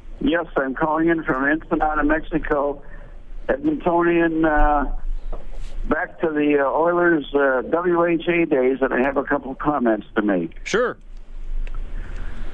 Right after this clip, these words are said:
Speaker 1: O-, Oilers go out and make, uh, Jim Holland the highest paid G M in the N H L. And, uh, compare that with, uh, the young kid that's the G M in, in Arizona.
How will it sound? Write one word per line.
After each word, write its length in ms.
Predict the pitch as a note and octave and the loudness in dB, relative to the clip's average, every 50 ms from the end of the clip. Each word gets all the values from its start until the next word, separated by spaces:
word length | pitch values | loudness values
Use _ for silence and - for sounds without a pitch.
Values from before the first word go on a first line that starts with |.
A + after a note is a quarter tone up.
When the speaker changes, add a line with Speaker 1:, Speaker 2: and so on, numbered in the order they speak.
| - | 0
Speaker 1:
O-, 240 | C#3 D3+ - - E3+ | 0 0 0 0 0
Oilers 300 | F3+ G#3 G#3 G3+ F#3+ F3+ - - | 0 2 2 2 0 0 0 0
go 160 | F3+ E3+ E3+ | 0 2 2
out 200 | F3 F3+ F3 E3 | 2 2 2 2
and 200 | E3 E3 D3+ D3+ | 2 2 2 2
make, 340 | D#3+ E3 D#3+ D3+ - - D#3 | 2 2 0 0 -2 -2 -2
uh, 140 | D#3 D3 | 0 0
Jim 280 | C3 A2+ - F3 F3+ E3+ | -2 -2 -2 0 0 2
Holland 520 | D#3 D3+ D#3+ D#3+ F3 E3+ E3 D3+ C3 B2 A#2 | 0 0 2 0 0 0 0 0 0 2 2
the 60 | A#2 A2+ | 0 0
highest 520 | A2+ C3+ D3 D#3 D#3 D3+ C#3 C3 - - | 0 -2 -2 0 0 0 0 -2 -6 -6
paid 320 | - D#3+ D3+ D#3+ D3 B2 A#2+ | -4 -2 -2 -2 -2 -4 -2
G 260 | - C#3+ D3+ D3 C#3+ | -2 0 0 2 2
M 220 | C#3+ D3+ C#3+ C#3 | 0 0 0 0
in 100 | B2+ B2 | 0 2
the 140 | B2 B2+ C3+ | 2 2 2
N 140 | C3+ C3+ C3 | 2 2 2
H 320 | B2+ C3 B2+ A#2+ - - D3+ | 2 2 0 -2 -2 -2 0
L. 440 | C#3+ C#3 C#3 - - F3 F#3 F3+ - - - - - - - - - - - - - - - - - - - - - - - - - - - - - - - - - | 2 2 2 2 0 -2 -4 -8 -12 -18 -18 -18 -18 -16 -18 -18 -16 -16 -16 -16 -16 -16 -16 -14 -12 -12 -12 -12 -12 -10 -10 -6 -4 -4 -4 -4 -4 -4 -4 -2 0
And, 540 | - C3 C3+ C#3 C#3 C#3 C#3 C#3 C3+ C3 C3 | 0 2 2 2 2 2 2 2 2 2 0
uh, 120 | C3 B2+ B2 | 0 -2 -2
compare 460 | - D#3 C#3+ - - F3+ G#3 G3 F#3 E3+ | -4 -4 -4 -2 -2 0 0 0 0 0
that 280 | F3 E3+ E3+ E3+ E3 | 0 0 0 0 0
with, 320 | D#3+ D#3+ D#3 D3 - - - | 2 2 2 2 0 -2 -2
uh, 260 | D3+ D3+ C#3+ C3+ C3+ | 0 2 2 2 0
the 160 | C3 C#3 C#3 C#3 | 2 0 0 2
young 280 | D3 E3+ E3+ E3 D#3 | 2 2 2 2 0
kid 300 | - - F#3 G3 F#3+ E3 | -2 -2 -2 -2 0 2
that's 200 | E3+ D3 - - - | 0 0 0 0 -2
the 120 | D3 C3+ | -2 -2
G 300 | A#2 A#2 D3 F3 E3+ E3 | 0 0 0 2 2 2
M 200 | E3 E3 D3+ D3+ | 2 2 2 2
in, 300 | C3+ C3+ B2+ A#2+ - - - - - | 2 2 0 -2 -4 -10 -16 -12 -4
in 220 | - C3 B2+ B2 C3 | -2 -2 0 0 0
Arizona. 840 | D3 D#3 D#3 D#3+ D#3 C#3+ C3+ D#3+ F3 F3 E3 D3+ C3 C3 B2+ B2 | 0 2 2 2 2 0 2 0 2 2 2 2 2 0 -2 -4